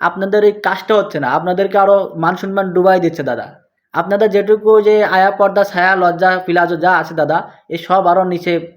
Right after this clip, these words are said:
আলগোসে পিছন মেরে দিচ্ছে দাদা। বাড়া একে দিয়ে যে আপনারা যে বাড়া একে যে রেখে দিচ্ছেন এখানে বাড়া, বাড়া একে কেলায় কেলায় ধরে কেলাতে কেলাতে একে ভারত থেকে বের করে দেন।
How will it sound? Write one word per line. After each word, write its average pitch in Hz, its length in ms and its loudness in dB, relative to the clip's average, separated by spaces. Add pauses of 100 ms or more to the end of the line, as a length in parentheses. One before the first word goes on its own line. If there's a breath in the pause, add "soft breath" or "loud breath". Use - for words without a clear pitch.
(200)
আলগোসে 185 500 -2
পিছন 175 280 -4
মেরে 160 180 0
দিচ্ছে 131 260 -8
দাদা। 107 300 -12 (540)
বাড়া 175 220 2
একে 220 260 2
দিয়ে 233 160 4
যে 226 100 0
আপনারা 214 340 0
যে 214 120 2
বাড়া 196 260 2
একে 190 260 -2
যে 208 100 4
রেখে 190 220 -2
দিচ্ছেন 202 240 -4
এখানে 190 220 -4
বাড়া, 160 480 0 (360 loud breath)
বাড়া 180 180 2
একে 202 160 2
কেলায় 220 440 2
কেলায় 220 280 2
ধরে 196 260 0
কেলাতে 202 400 0
কেলাতে 208 340 2
একে 196 340 -4 (280)
ভারত 185 240 -2
থেকে 190 160 -6
বের 170 420 -2
করে 170 160 0
দেন। 123 220 -10